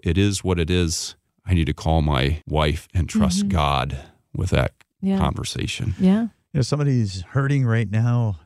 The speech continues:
Speaker 3: They're in a lot of pain and they just wanna, they want out of it.
Speaker 1: Mm-hmm.
Speaker 2: Mm-hmm.
Speaker 3: And they're, they're running down the hall,
Speaker 1: Mm-hmm.
Speaker 2: Mm-hmm.
Speaker 3: trying to get away from that pain. And we'd like to pray for that person.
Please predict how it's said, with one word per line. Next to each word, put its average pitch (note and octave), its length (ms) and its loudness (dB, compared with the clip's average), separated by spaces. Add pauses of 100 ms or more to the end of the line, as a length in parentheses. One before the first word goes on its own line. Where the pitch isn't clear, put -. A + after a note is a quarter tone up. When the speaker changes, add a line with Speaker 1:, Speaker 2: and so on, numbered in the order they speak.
Speaker 3:
They're A2+ 160 2
in A2+ 80 0
a A2 60 2
lot G#2+ 180 2
of G2+ 80 -2
pain A#2 420 2
and G2+ 180 2
they G#2 100 4
just G2+ 280 -2
wanna, F2+ 360 2 (240)
they A2 100 2
want F#2+ 200 2
out F#2+ 200 2
of E2+ 160 0
it. - 360 -10
Speaker 1:
Mm-hmm. D#2+ 260 2
Speaker 2:
Mm-hmm. F#2+ 120 -2
Speaker 3:
And G2 160 2
they're, F#2+ 300 2
they're A2+ 200 2
running G2+ 400 0
down A2+ 280 2
the G2 100 0
hall, F2+ 480 0 (340)
Speaker 1:
Mm-hmm. F#3+ 220 2
Speaker 2:
Mm-hmm. G3 240 -2
Speaker 3:
trying A2+ 220 0
to A2 80 0
get G#2 100 2
away G#2 240 2
from G2+ 200 -4
that D#2+ 200 -2
pain. F2+ 540 0 (280)
And E2+ 420 0 (760)
we'd G#2+ 100 -2
like B2+ 180 4
to G2 80 -4
pray B2+ 260 -2
for - 160 -6
that E2 200 0
person. G2 480 0